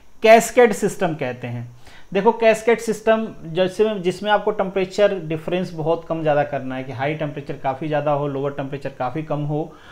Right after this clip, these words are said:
उस केस में आप तो मल्टी स्टेज बना लो या तो कैस्केड बना लो।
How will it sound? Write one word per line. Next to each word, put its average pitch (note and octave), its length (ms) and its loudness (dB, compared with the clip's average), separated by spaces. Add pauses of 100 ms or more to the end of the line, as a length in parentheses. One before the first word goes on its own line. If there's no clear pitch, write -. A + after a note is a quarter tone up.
(260)
उस A3+ 200 2
केस G#3+ 320 4
में G#3 180 -2
आप F3 240 2
तो F3+ 160 0
मल्टी D#3+ 420 0
स्टेज F3 300 -2
बना D#3+ 240 -2
लो E3+ 120 -2
या C3 100 -2
तो A#2+ 200 -12
कैस्केड D#3 360 -2
बना D3 240 -6
लो। C3 180 -14